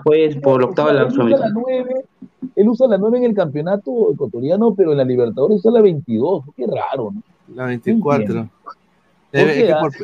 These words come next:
Speaker 3: es que por Claudio, pues, por Pizarro.
Speaker 2: No, no, no, no, yo, yo me refiero en,
Speaker 3: <laughs>
Speaker 2: en, en equipo de L D U. ¿Hay en algún jugador que, en la Liber-, que no pueda usar la nueve por un jugador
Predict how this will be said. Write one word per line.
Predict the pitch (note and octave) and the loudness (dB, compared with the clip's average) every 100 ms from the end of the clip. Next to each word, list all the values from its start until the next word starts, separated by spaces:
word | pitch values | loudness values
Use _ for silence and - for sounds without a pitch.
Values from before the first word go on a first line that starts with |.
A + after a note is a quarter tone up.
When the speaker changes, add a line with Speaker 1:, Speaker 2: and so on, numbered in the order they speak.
| - | -10
Speaker 3:
es | D3 | -6
que | E3+ | -6
por | C#3+ D3 | -4 -4
Claudio, | F#3 F#3+ D3 C3+ | 2 4 4 2
pues, | C3 | 0
por | A#2+ A2 | -4 -6
Pizarro. | A2+ - C3+ G#2+ G2+ G2 _ _ _ _ _ _ _ - | -6 -2 -2 -2 -8 -12 _ _ _ _ _ _ _ -2
Speaker 2:
No, | E3+ | 2
no, | G#3+ A3+ | 4 6
no, | A3 G#3 D#3+ | 6 4 2
no, | F3 D#3 | 0 -2
yo, | D3 F#3 F#3+ | 2 0 2
yo | G3 | 0
me | G3 | 2
refiero | E3 F#3 F#3+ F3+ | -2 0 0 0
en, | D#3 C#3+ | -4 -6
Speaker 3:
<laughs> | C#3 | -6
Speaker 2:
en, | B2+ B2 A2+ - - | -6 -6 -10 -12 -10
en | B2+ | -4
equipo | C3 B2 F3 F#3+ | -2 -2 0 0
de | E3 | 2
L | E3 F3 | 2 2
D | E3 | 2
U. | F#3 | 4
¿Hay | E3+ | 4
en | G#3+ | 4
algún | G#3 A3 | 4 2
jugador | F3+ A#3 A#3+ E3+ G3+ G#3+ _ _ _ _ _ - - - - - | 2 4 4 6 4 0 _ _ _ _ _ -20 -20 -20 -20 -4
que, | C#3+ C#3 | 2 2
en | C3+ | 2
la | |
Liber-, | C3+ C3+ C3 - | 2 0 0 -4
que | C3 | 0
no | C#3 C#3+ | 0 2
pueda | F3 | 2
usar | E3+ C#3 F3 | 2 2 2
la | D#3+ | 2
nueve | D#3 D#3+ | 0 -2
por | D#3+ | -4
un | |
jugador | D3 C#3+ D3 D3 | -2 2 2 0